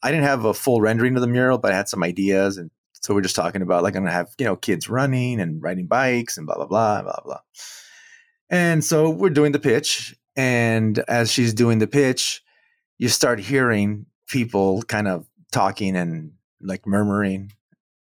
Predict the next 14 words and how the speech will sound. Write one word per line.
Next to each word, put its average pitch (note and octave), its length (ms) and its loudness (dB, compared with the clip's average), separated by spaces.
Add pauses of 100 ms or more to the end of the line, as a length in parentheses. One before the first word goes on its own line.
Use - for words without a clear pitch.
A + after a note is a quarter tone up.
(200)
And F#2 140 -10
I'm E2 100 -8
like, D#2 200 -10
"Okay, D#2 400 -10
this - 100 -14
is - 80 -12
not D2 160 -8
good." - 180 -6
<laughs> - 640 -16 (600)
Then A#2+ 760 0
she B2+ 140 -2
finishes A#2+ 340 2
the D#3 80 2
pitch. E3 320 2